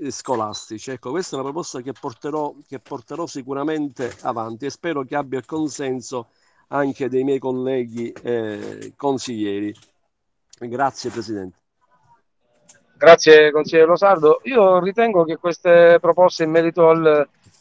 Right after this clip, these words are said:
Speaker 2: alla programmazione dei cassonetti e poter toglierli davanti alle scuole, ai centri commerciali, secondo me potrebbe essere un ottimo punto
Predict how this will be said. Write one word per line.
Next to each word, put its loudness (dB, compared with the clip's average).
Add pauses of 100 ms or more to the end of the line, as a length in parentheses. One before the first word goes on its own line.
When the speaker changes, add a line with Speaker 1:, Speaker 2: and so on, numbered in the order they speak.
(120)
Speaker 2:
alla 4
programmazione 0
dei 4
cassonetti -2
e -12
poter 0
toglierli 4
davanti 0
alle -4
scuole, 4
ai -8
centri -6
commerciali, 2 (320)
secondo 2
me 8
potrebbe 4
essere 2
un 6
ottimo 2
punto 4